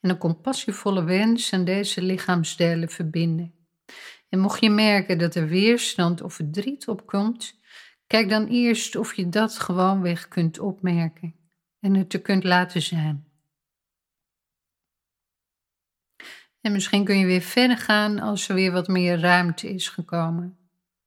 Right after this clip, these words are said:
Of eventueel terugkeren naar een lichaamsdeel dat minder beroering oproept. Merk maar op wat er gebeurt in het deel dat je compassievol bejegent.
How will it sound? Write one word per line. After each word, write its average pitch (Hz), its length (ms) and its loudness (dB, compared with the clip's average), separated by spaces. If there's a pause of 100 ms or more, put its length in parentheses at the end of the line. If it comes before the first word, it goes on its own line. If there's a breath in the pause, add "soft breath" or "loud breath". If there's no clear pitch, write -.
(500)
Of 247 160 0
eventueel 196 520 2
terugkeren 202 760 0
naar 190 180 2
een 185 100 0
lichaamsdeel 180 800 0
dat 170 200 -4
minder 185 400 0
beroering 160 600 -2
oproept. - 680 -12 (1700 loud breath)
Merk 247 280 2
maar 226 240 2
op 233 280 0
wat 202 200 -2
er - 60 -14
gebeurt 170 680 -2
in 226 240 2
het 175 200 0
deel 196 320 2
dat 180 200 -4
je 170 60 -8
compassievol 185 880 -4
bejegent. 160 920 -4